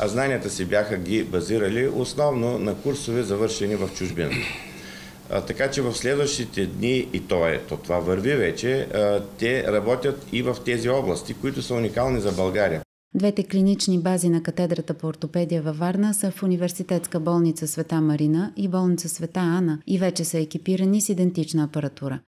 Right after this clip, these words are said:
Speaker 2: Поради близостта на клиниката по ортопедия в „Света Ана“ с най-големия спешен център за Североизточна България,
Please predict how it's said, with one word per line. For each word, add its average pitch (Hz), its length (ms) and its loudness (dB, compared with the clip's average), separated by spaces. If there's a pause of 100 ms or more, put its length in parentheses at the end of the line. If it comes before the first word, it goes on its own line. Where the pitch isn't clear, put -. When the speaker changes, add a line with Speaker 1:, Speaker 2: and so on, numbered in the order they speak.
(480)
Speaker 2:
Поради 190 320 2
близостта 180 500 2
на 233 160 6
клиниката 214 520 4
по 175 120 -2
ортопедия 180 540 0
в 165 120 -2
„Света - 320 -4
Ана“ 170 460 4
с - 220 -6
най-големия 185 580 4
спешен 165 440 0
център 175 380 0
за 160 160 -4
Североизточна 151 720 -4
България, 156 560 0